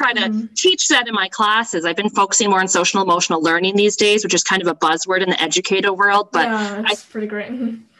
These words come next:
Speaker 1: Yeah, we need to be learning how to actually, like, treat each other kindly and listen and communicate, which,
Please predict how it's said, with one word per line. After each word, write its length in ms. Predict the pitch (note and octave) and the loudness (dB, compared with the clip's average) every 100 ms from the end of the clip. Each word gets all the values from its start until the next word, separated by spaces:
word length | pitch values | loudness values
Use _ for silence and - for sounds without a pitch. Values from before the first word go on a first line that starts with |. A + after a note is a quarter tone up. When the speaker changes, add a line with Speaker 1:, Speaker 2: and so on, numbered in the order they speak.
| - | -4
Speaker 1:
Yeah, 340 | A3+ A3+ G3+ F3 | 0 2 2 0
we 140 | F#3+ G3+ | -2 0
need 240 | A#3+ F4 | 0 2
to 140 | - D4 | 2 2
be 320 | A3+ G#3+ G#3 | 2 2 4
learning 460 | F3 F#3+ G#3 G3+ F#3 | 4 4 2 0 0
how 180 | F#3+ | 0
to 100 | F#3 - | 0 2
actually, 540 | F3 F3+ - F3+ E3+ | 0 0 -2 0 2
like, 280 | E3 D3+ - | 2 0 -2
treat 240 | - G3+ F#3+ | -2 0 2
each 160 | F#3+ | 2
other 220 | F#3 E3 | 2 0
kindly 720 | E3 F#3 E3+ E3+ E3 D#3+ D#3+ - | 0 0 0 0 0 0 0 0
and 140 | D#3 D#3 | 0 2
listen 540 | E3 F3+ - F3 E3+ E3 | 4 2 0 0 0 0
and 280 | C#3+ B2 - | 0 -2 -2
communicate, 760 | F3 F#3 F#3 F3 F3+ D#3 D3+ - | 0 2 0 0 0 0 -2 -4
which, 340 | F3+ - - | -2 -2 -4